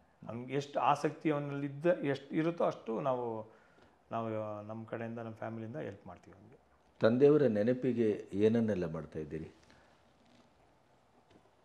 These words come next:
Speaker 1: ತಂದೆಯವ್ರ ನೆನಪಲ್ಲಿ ಏನು ಮಾಡ್ತಾ ಇದ್ದೀವಿ ಅಂತಂದರೆ, ಮೊದಲನೇದು ಮಾಡಿದ್ದು ನಾವು, ಆ, ಮಾಸ್ ಮ್ಯಾರೇಜ್ ಮಾಡಿದ್ವಿ.
Speaker 2: ಹ್ಮ್.
Speaker 1: ಮ-, ಮ-, ಫಸ್ಟ್ ಸ್ಟಾರ್ಟ್ ಮಾಡಿದ್ದು ಮಾಸ್ ಮ್ಯಾರೇಜು. ಎರಡನೇದು ಈ ವಿದ್ಯಾಭ್ಯಾಸಕ್ಕೆ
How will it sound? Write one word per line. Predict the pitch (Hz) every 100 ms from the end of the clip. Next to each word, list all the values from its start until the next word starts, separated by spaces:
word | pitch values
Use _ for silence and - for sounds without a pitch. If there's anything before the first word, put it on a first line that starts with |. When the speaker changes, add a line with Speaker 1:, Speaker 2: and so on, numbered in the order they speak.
| -
Speaker 1:
ತಂದೆಯವ್ರ | 147 170 214 214 190
ನೆನಪಲ್ಲಿ | 160 165 165 170
ಏನು | 165
ಮಾಡ್ತಾ | 160 147 139
ಇದ್ದೀವಿ | 127 123
ಅಂತಂದರೆ, | 120 120 135 151
ಮೊದಲನೇದು | 127 120 151 175 165
ಮಾಡಿದ್ದು | 147 143 139
ನಾವು, | 135 151 139 123 113 113 _ _
ಆ, | - 113
ಮಾಸ್ | 110 143 -
ಮ್ಯಾರೇಜ್ | 127 117 110
ಮಾಡಿದ್ವಿ. | 101 98 92 110 _ -
Speaker 2:
ಹ್ಮ್. | 82 82 - _ _ _ _ _ 123
Speaker 1:
ಮ-, | 110 107 107 107
ಮ-, | 104
ಫಸ್ಟ್ | 101 127 - -
ಸ್ಟಾರ್ಟ್ | 127 113 127
ಮಾಡಿದ್ದು | 120 127
ಮಾಸ್ | 117 107 113 -
ಮ್ಯಾರೇಜು. | 107 104 87 107 - _ - - - -
ಎರಡನೇದು | 156 185 196 190 175 180 180 - -
ಈ | 143 147 143 143
ವಿದ್ಯಾಭ್ಯಾಸಕ್ಕೆ | 139 147 165 165 160 160 143 - 151 131 147